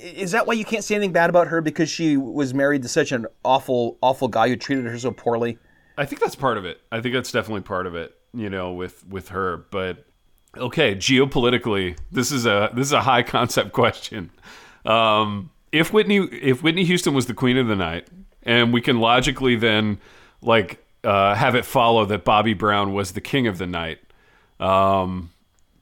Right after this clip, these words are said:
Speaker 2: if you could trade our current leadership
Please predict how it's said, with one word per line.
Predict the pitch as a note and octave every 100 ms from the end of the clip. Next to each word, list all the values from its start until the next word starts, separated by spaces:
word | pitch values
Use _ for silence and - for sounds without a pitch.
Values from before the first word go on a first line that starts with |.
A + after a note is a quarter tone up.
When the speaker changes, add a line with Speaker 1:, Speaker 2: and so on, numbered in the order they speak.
| _ -
Speaker 2:
if | B2+
you | A#2 E3
could | E3+
trade | - - C#3 C3+ C3 A#2+ G2+ - _ _ _ _ _ -
our | A2
current | - C#3 C3+ B2+
leadership | B2 A#2 A#2 A#2 F#2+